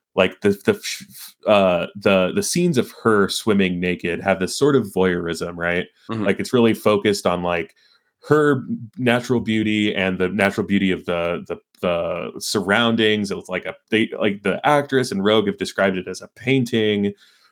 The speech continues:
Speaker 1: right? Like, very much like, here's, like, a Western, here's a Western, uh, like, nude painting, basically.
Speaker 2: Mm.
Speaker 1: Whereas
Speaker 2: Like a
Speaker 1: the
Speaker 2: Botticelli or something.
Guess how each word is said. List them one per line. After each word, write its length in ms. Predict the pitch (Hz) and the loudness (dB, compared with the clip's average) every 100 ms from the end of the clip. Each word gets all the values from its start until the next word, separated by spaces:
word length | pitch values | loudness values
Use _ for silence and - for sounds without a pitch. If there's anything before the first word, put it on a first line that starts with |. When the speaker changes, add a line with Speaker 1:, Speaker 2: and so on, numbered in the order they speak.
| _ | _
Speaker 1:
right? 280 | 101 101 98 | 2 2 2
Like, 160 | 92 95 | -2 2
very 300 | 107 107 101 | 4 4 4
much 200 | 98 98 | 2 0
like, 160 | 90 | -2
here's, 200 | 113 98 | 0 0
like, 100 | 98 | 0
a 80 | 92 | -2
Western, 720 | 90 95 - 104 95 90 90 - _ _ _ | 0 0 0 0 0 0 -4 -8 _ _ _
here's 200 | 117 113 | 0 2
a 40 | 107 | 2
Western, 640 | 98 95 - 98 92 87 _ - | 0 0 2 0 0 -8 _ -4
uh, 320 | 90 85 82 - | 0 0 0 -4
like, 100 | 104 | 0
nude 320 | 98 98 95 | 4 4 0
painting, 500 | - 95 95 90 85 | -4 -2 0 -4 -6
basically. 600 | 82 87 - 87 87 85 - | -4 -4 -6 -4 -4 -4 -6
Speaker 2:
Mm. 240 | 139 131 87 | -4 -4 -4
Speaker 1:
Whereas 560 | 104 98 95 95 95 - | 0 4 4 4 2 -4
Speaker 2:
Like 120 | 117 107 | -4 0
a 20 | |
Speaker 1:
the 80 | 98 | 2
Speaker 2:
Botticelli 640 | 110 95 90 104 101 101 | 2 0 0 2 2 2
or 80 | 95 | 0
something. 380 | - 85 101 | 0 -2 -4